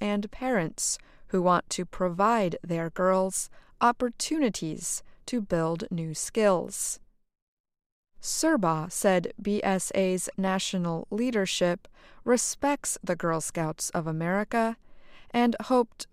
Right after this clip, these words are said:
both organizations could gain strength. "If the best fit for your girl is the Girl Scouts, that's fantastic," he said. "If it's not them, it might be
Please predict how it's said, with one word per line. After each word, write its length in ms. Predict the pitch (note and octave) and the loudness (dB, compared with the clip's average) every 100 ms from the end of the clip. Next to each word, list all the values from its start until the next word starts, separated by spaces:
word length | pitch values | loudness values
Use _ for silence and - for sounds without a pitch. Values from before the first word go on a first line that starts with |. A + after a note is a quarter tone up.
| - | -4
both 320 | A#3+ C#4+ - - | -2 -2 -2 0
organizations 1200 | F3+ E3 D#3+ D#3 E3 E3 - - - - - - - - - | 0 2 -2 -2 -4 -4 -4 -6 -8 -6 -6 -6 -12 -14 0
could 260 | C4 A3 | 0 2
gain 320 | F3 D#3+ D#3 | -2 -2 -2
strength. 640 | D3+ - A3+ G3 - - - _ _ _ _ _ _ _ _ _ _ _ | -2 -2 0 0 -2 -10 -20 _ _ _ _ _ _ _ _ _ _ _
"If 240 | - F#3+ - | 2 2 2
the 160 | F3+ F3 | -2 0
best 400 | F3+ F3 - - | 0 -2 -4 -8
fit 380 | - A#3 - - | -2 0 -2 -8
for 300 | - G3+ F#3 | -8 -2 -2
your 260 | F3 F#3 F3 | 0 0 0
girl 480 | G#3+ A#3+ A3 G#3+ - | 2 4 4 2 0
is 280 | G#3+ G3+ | 0 0
the 100 | - | -2
Girl 300 | G3 A3+ C4 | 0 2 0
Scouts, 640 | C4 - E3+ E3 - - - - - | 0 -2 0 -2 -4 -8 -8 -14 -8
that's 400 | F#3+ E3+ D#3 - - | -4 -2 -4 -8 -4
fantastic," 920 | G3 F#3+ G#3 G3 - - D#3+ - - - - - | -2 -2 0 -2 -2 -4 -4 -6 -18 -20 -20 -20
he 160 | - E3+ | -8 -6
said. 400 | - E3 F3+ - - - - - - - - F#3 | -2 -2 -4 -8 -20 -20 -20 -20 -20 -20 0 4
"If 180 | E3+ | 6
it's 240 | F3+ E3+ - | 4 2 0
not 340 | F3 G#3+ - | 2 2 2
them, 340 | F#3+ G3+ G#3+ A#3 _ - - | 0 2 0 -4 _ -20 0
it 280 | B3+ B3+ - | 4 4 4
might 360 | G#3+ A#3+ D4 - | 0 2 0 -4
be 260 | G3 G3 | -4 -4